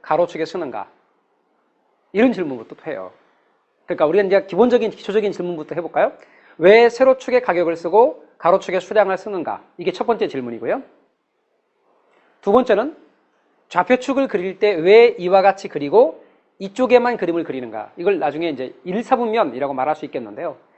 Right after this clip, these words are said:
왜 일 사분면에만 그림을 그리는가? 이 이야기를 두 번째 질문으로 하고요.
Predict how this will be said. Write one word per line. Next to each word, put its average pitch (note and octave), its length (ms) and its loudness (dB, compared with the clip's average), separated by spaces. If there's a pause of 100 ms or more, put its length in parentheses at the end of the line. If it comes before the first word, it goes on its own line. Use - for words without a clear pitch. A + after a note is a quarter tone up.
(180)
왜 G#3 220 6
일 G3+ 240 -4
사분면에만 G3 760 -2
그림을 C3+ 260 -8
그리는가? B2 480 -14 (1120)
이 F3 140 -8
이야기를 E3+ 440 -2 (300)
두 D#3+ 80 -10
번째 F#3+ 280 -2
질문으로 A#2+ 380 -12
하고요. F2+ 260 -16